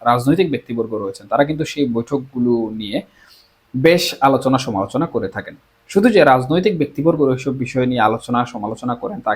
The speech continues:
কিন্তু নয়, বরঞ্চ যারা রাজনৈতিক বিশ্লেষক রয়েছেন, যারা বিভিন্ন কূটনৈতিক তৎপরতা নিয়ে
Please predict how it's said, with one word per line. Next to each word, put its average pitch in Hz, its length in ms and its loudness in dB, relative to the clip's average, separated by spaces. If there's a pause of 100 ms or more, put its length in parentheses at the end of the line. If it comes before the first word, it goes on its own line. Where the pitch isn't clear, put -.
কিন্তু 107 200 -12
নয়, 135 180 -6 (380)
বরঞ্চ 196 260 4 (120)
যারা 143 200 6
রাজনৈতিক 139 580 2
বিশ্লেষক 165 440 -2 (100)
রয়েছেন, 98 280 -4 (180)
যারা 127 180 4
বিভিন্ন 127 320 -2 (140)
কূটনৈতিক 139 500 0
তৎপরতা 135 460 -2
নিয়ে 135 160 2